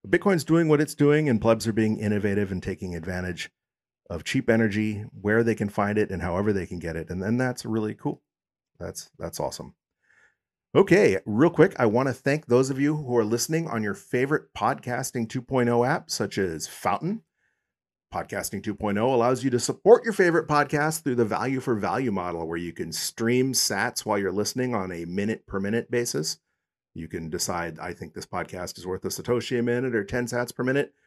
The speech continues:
Just set it, forget it, and stream. Or you can send a shout out. You can boost the podcast, you know, a one-time smash support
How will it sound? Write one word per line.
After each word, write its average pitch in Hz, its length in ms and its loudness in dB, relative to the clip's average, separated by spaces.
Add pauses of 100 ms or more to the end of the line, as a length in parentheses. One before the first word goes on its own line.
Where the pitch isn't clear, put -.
(160)
Just - 180 -6
set 120 180 4
it, 113 120 0
forget 113 300 0
it, 131 100 -2
and 110 100 -6
stream. 147 500 0 (280)
Or 185 240 10
you 226 180 0
can 214 260 2
send 156 280 2
a 190 40 6
shout 113 320 4
out. 117 220 0 (140)
You 110 120 -6
can 104 200 -2
boost 117 420 0
the 101 100 -6
podcast, 90 560 -4 (100)
you 95 100 -8
know, 87 120 -6
a 87 80 -6
one-time 101 500 -4
smash - 640 -8
support 101 400 -4